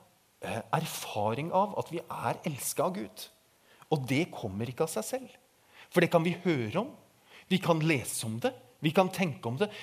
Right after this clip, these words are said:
men det å erfare at vi er dypt elsket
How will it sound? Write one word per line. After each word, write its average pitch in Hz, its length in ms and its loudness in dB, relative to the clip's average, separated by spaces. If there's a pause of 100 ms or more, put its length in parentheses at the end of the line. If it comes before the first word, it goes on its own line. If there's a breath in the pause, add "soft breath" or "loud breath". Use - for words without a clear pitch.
(140 loud breath)
men 151 80 2
det 135 160 2
å - 80 -6
erfare 151 960 2 (560 soft breath)
at - 140 2
vi 151 100 4
er 143 160 -8
dypt - 480 -4 (100)
elsket - 540 -4